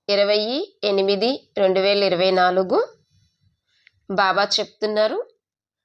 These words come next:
"మధురమైన పిల్లలు, కార్య వ్యవహారాలు చేసుకుంటూ కూడా ఒక్క తండ్రి స్మృతి ఉండాలి. నడుస్తూ తిరుగుతూ తండ్రిని మరియు ఇంటిని స్మృతి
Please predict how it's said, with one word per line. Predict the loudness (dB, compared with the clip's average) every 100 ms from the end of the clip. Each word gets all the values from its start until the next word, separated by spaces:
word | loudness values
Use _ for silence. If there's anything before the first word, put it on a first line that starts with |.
| _ 0
"మధురమైన | 2 2 0 2 0 0
పిల్లలు, | -2 -2 0 0 -4 -8 _ _ _ _ _ _ _ -4
కార్య | 0 0 0 -2
వ్యవహారాలు | -2 -2 0 2 2 -2 -6
చేసుకుంటూ | -6 -6 -14 -10 -8
కూడా | -4 -4 -4 -8 _ _ _ _ _ _ -4
ఒక్క | -4 -2 -6
తండ్రి | -2 -2 0 -2
స్మృతి | -4 -6 -6 -2
ఉండాలి. | 0 0 0 0 0 -4 _ _ _ _ _ _ _ _ _ -2
నడుస్తూ | 2 2 0 -4 -4 -2
తిరుగుతూ | 0 0 0 -4 -8 -10 _ _ _ -2
తండ్రిని | 0 0 0 -2 -4 -4
మరియు | -2 2 2 0
ఇంటిని | 0 0 0 -2 -2
స్మృతి | -6 -8 -2 0